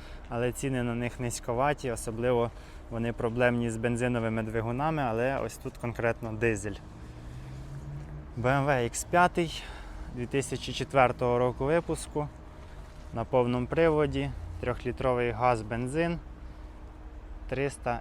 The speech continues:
шістдесят дві тисячі пробігу і ціна дев'ять тисяч чотириста дев'яносто доларів. Нарешті я знайшов машину, в якої пробіг більше трьохсот тисяч. Passat Б восьмий далі,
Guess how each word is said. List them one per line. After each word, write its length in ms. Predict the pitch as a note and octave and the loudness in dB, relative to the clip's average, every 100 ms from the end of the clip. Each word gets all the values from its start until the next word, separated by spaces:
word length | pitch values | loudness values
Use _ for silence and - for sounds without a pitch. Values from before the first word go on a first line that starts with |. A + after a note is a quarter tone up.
| - | -4
шістдесят 540 | - A2+ A#2+ - B2+ | -6 -4 -4 0 0
дві 200 | A#2+ C#3 | 0 -2
тисячі 480 | C3 B2 - A2+ A2 | 0 -2 -2 -6 -6
пробігу 540 | - D#3 D3+ A#2+ A2+ - - - - - - - - - - - - | 0 2 2 0 -2 -6 -10 -10 -10 -12 -10 -10 -10 -12 -12 -12 -6
і 280 | B2+ D3+ D3 - | -2 0 -2 -4
ціна 440 | - A#2+ C3+ D3 B2+ - | -4 2 2 2 0 -4
дев'ять 340 | A#2+ B2+ B2 | 2 4 4
тисяч 400 | - D#3 - B2 | 2 -2 -2 -4
чотириста 440 | - C3+ C3+ A#2+ A#2 | -2 0 2 0 -4
дев'яносто 560 | A2+ A2+ B2 A#2+ - | -2 0 0 -2 -4
доларів. 440 | A2 A2+ A2 G#2 G#2 - - - - - - - - | 0 2 2 0 -4 -8 -12 -14 -14 -14 -14 -10 -4
Нарешті 440 | A#2 C3+ - - | 2 2 2 0
я 80 | C#3 | 0
знайшов 340 | C3 - C#3+ | 0 0 2
машину, 480 | C3+ B2+ D#3 E3 D#3 - - - | 2 2 2 0 0 -6 -12 -6
в 40 | B2 | 0
якої 400 | B2 - D3 C3+ | 0 2 4 4
пробіг 400 | - D#3+ D3+ C3+ - - | 4 2 4 0 -4 -8
більше 420 | B2+ D3+ D3 - | -2 0 0 0
трьохсот 400 | C3+ C3+ - C3+ | 0 -2 -2 -2
тисяч. 460 | - A2+ A2+ - - - - - - - - - - - - - - - | 0 -2 -2 -8 -8 -10 -10 -10 -12 -12 -12 -14 -12 -12 -12 -12 -8 0
Passat 420 | C3+ - D3+ A#2+ | 0 4 4 6
Б 140 | A#2+ | 4
восьмий 560 | D3+ C3+ C3 - D3+ D#3 | 4 6 4 2 -2 0
далі, 340 | D#3 D#3+ F3+ | 2 4 2